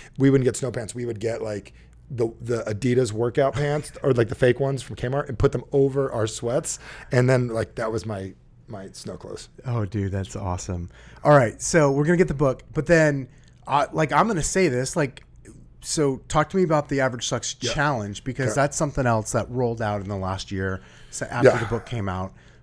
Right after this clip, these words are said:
Speaker 2: Tell me about the Average Sucks Challenge.
Speaker 1: We've been doing Call to Action for twenty years, and during covid, we realized everybody's home. Um, let's just take this course we've been selling for years, which you bought, everybody bought for, like, five, six hundred dollars.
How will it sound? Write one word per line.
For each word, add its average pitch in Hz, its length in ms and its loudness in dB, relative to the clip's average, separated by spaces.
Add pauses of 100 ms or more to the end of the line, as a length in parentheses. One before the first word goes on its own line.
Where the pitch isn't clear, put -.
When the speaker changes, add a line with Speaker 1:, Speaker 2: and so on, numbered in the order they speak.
(340)
Speaker 2:
Tell 156 140 -2
me 160 120 -2
about 135 240 -4
the 123 60 -2
Average 110 260 -4
Sucks 107 180 -8
Challenge. 104 180 -2
Speaker 1:
We've 156 120 8
been 165 60 4
doing 156 160 2
Call 131 180 0
to 113 40 0
Action 113 400 -6
for 98 380 -4
twenty 95 280 -8
years, - 380 -12
and 104 280 -4
during 117 180 -2
covid, 104 580 0 (160)
we 104 720 -8
realized 95 580 -8
everybody's 90 240 -10
home. 113 500 -2 (300)
Um, 87 400 -8
let's 92 200 -8
just 98 220 -12 (300)
take 98 180 -12
this - 140 -12
course 101 280 -8
we've 110 60 -10
been 95 100 -10
selling 95 440 -8
for 85 240 -12
years, 92 420 -6
which 87 160 -12
you 135 80 -6
bought, 90 240 -6
everybody 92 220 -8
bought 90 180 -6
for, - 120 -14
like, 90 120 -10
five, 95 180 -8
six - 160 -10
hundred 98 120 -8
dollars. 156 400 6